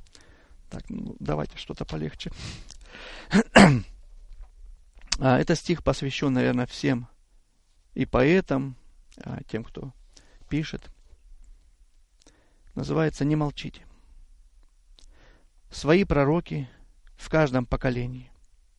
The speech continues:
Поэты, вам не рифмами бренчать. Вам дано свыше и чутьё, и зренье, и голос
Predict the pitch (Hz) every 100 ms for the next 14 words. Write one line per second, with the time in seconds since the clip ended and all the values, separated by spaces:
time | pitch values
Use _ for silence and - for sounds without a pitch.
0 | _ _ _ - 143 165 170 - - -
1 | - - - - - 127 180 185 147 165
2 | 165 202 - 135 135 127 156 156 - 170
3 | 160 - - - _ _ - - - -
4 | - 160 180 151 156 151 - 139 156 185
5 | - 170 - - - - 170 - 139 -
6 | 143 156 151 - - - - - 143 123
7 | 139 151 147 147 147 - _ _ - _
8 | _ - - 156 143 156 120 -